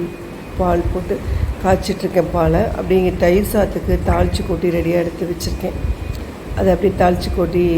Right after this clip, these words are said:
அப்படியே போட்டுட்டா அது தயிர் சாதமானது ரெடி ஆயிடும். அடுத்தது கோவிலுக்கு போகலான்னு இருக்கேன். இன்னைக்கு பாபா கோவில்ல லட்சார்த்தனை,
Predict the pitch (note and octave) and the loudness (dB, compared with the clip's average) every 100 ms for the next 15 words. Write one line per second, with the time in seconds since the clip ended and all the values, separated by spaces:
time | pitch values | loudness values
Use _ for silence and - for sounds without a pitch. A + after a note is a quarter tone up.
0 | D#3+ E3 D#3+ E3 F3+ F3 F#3 E3+ F3 E3+ | 2 2 0 -2 0 0 0 0 2 2
1 | - F3 E3+ - - F3 F3 E3+ E3 D#3+ | 2 0 0 0 0 0 2 0 0 0
2 | F3 E3+ E3 E3+ E3 F3 - - - - | 0 0 2 2 2 2 0 -4 -8 -6
3 | - - - - F#3 F3 G3 G3 - G3 | -6 -6 -10 -6 -6 -2 0 0 2 4
4 | A3 G#3 E3+ - F#3+ E3+ F3 F3 F3 F3 | 6 4 2 -2 -2 0 2 2 2 0
5 | D#3+ - F3 F#3 - F#3+ F3 - E3+ D#3+ | -4 -2 -2 -2 -2 -2 0 0 0 2
6 | D#3+ D#3 D#3+ - - - - F3+ G3 G3 | 2 0 0 -4 -10 -8 0 2 2 2
7 | F3+ E3 E3 D#3+ - G3+ F#3+ - F#3 E3+ | 2 2 2 0 0 2 2 -2 -2 0